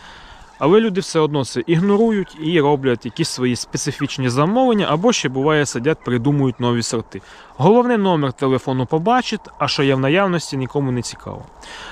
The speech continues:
Тому на такі чати я просто не відповідаю. Те, що, в принципі, я робив цілу осінь, коли мені заказували якісь незрозумілі сорти, і де вони з-, взяли ті сорти, що я їх вирощую і продаю.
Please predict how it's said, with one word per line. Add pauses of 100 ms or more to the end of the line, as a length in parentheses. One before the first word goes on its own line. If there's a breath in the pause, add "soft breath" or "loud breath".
(120 loud breath)
Тому
на
такі
чати
я
просто
не
відповідаю.
Те,
що,
в
принципі,
я
робив
цілу
осінь,
коли
мені
заказували
якісь
незрозумілі
сорти, (340 loud breath)
і
де
вони
з-,
взяли
ті
сорти,
що
я
їх
вирощую
і (300 loud breath)
продаю.